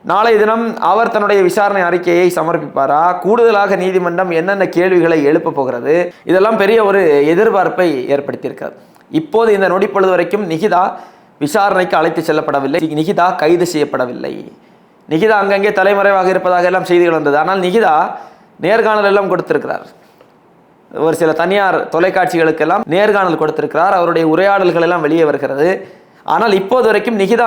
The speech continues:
மீது எந்த விதமான நடவடிக்கையும் எடுக்கப்படவில்லை. இந்த நகை எங்க?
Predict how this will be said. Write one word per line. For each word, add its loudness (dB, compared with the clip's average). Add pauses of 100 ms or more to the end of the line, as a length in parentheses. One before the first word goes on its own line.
மீது 0 (640)
எந்த 0
விதமான 2
நடவடிக்கையும் 0
எடுக்கப்படவில்லை. -4 (800)
இந்த 0
நகை 0 (120)
எங்க? -2